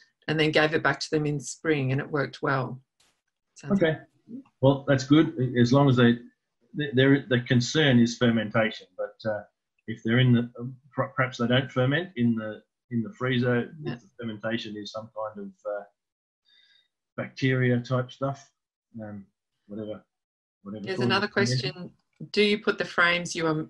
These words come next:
Speaker 1: um, removing next to the hive so the remaining bees can go back in? Is when you're packing down and removing the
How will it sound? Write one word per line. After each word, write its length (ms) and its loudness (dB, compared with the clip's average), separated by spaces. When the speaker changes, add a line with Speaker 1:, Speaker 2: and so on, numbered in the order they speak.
Speaker 1:
um, 220 0
removing 440 -2
next 260 -2
to 100 -2
the 80 -2
hive 380 0
so 140 -4
the 120 0
remaining 480 -2
bees 240 0
can 160 -8
go 160 -2
back 240 -6
in? 340 -4
Is 100 -14
when 160 -6
you're 400 -6
packing 320 -6
down 240 -6
and 100 -6
removing 460 -6
the 180 -6